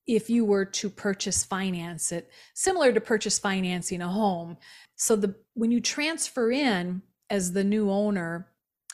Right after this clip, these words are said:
and if everything keeps operating as is, the income that the business historically generated after all of its expenses are paid, that profit, the bottom line, tells the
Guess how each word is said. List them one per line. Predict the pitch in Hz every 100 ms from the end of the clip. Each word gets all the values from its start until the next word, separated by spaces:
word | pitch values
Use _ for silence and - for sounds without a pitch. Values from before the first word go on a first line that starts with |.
| _ _ _ -
and | 196
if | 190 208
everything | 208 240 233 240 226
keeps | - 220 -
operating | 208 214 208 196 190 190 185
as | 185 185 165
is, | 196 180 170 170 - - _ _ _ _ _ _
the | 202 240 240
income | 262 277 302 - - 202 185 185 185 185 _ -
that | 190 -
the | 180
business | 185 214 196 202 190 185 -
historically | 190 - - 196 196 190 190 180
generated | 165 175 190 208 233 254 294 285 _
after | 180 180 - 175
all | 180 208
of | 208
its | 208 196
expenses | - - 196 190 185 185
are | 180 175
paid, | - 190 180 220 233 - - - -
that | 220 247 -
profit, | - 202 190 220 - 277 - _ _
the | 190
bottom | 170 180 196 202 185
line, | 180 180 202 247 277 - - _ _ _ _ -
tells | - 262 269 240 185
the | 196